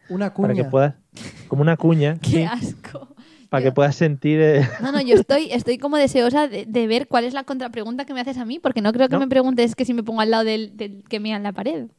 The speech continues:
Speaker 2: No, claro, a ti te iba a preguntar, eh, en los baños cerrados de mujeres, si ya hay gente, ¿cómo se trabaja eso? Es decir, ¿te pones en el de al lado, buscas un espacio de separación, o ahí da un poco más igual?
Speaker 3: Hombre, da un poco más igual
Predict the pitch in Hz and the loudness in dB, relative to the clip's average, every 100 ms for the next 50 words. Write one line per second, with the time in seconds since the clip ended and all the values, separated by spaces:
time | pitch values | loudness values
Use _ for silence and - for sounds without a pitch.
0 | _ _ 151 147 165 139 131 143 147 156 | _ _ -2 2 2 2 2 2 4 2
1 | 147 147 165 - _ 117 117 113 107 - | 0 0 -2 -2 _ -6 -4 -4 -6 -8
2 | - 113 107 104 104 104 - 120 127 139 | -12 -8 0 4 4 2 0 0 2 4
3 | 139 - 131 131 135 135 139 127 156 170 | 2 2 2 4 4 2 0 0 0 0
4 | - - 131 131 139 139 156 156 160 202 | -4 -8 -2 2 4 2 0 -2 -2 -4
5 | - - 139 135 139 123 113 - 160 175 | -4 -2 0 0 -2 -2 -4 0 -2 0
6 | 135 120 156 135 _ - _ 135 156 143 | -2 0 -2 -2 _ -20 _ -2 0 2
7 | 135 135 127 127 135 147 151 160 160 139 | 2 0 2 0 2 4 6 6 6 4
8 | 131 - 135 - 135 135 123 131 131 123 | 2 2 -2 0 -2 0 0 0 2 0
9 | 123 131 117 117 151 160 156 160 - - | 0 0 0 2 4 6 4 0 -6 -10
10 | - 127 139 147 143 143 139 131 113 107 | 0 4 4 4 2 0 -2 -2 -6 -6
11 | 110 277 269 277 330 339 311 233 247 247 | -8 -6 -6 -6 -8 -8 -6 -4 -2 -4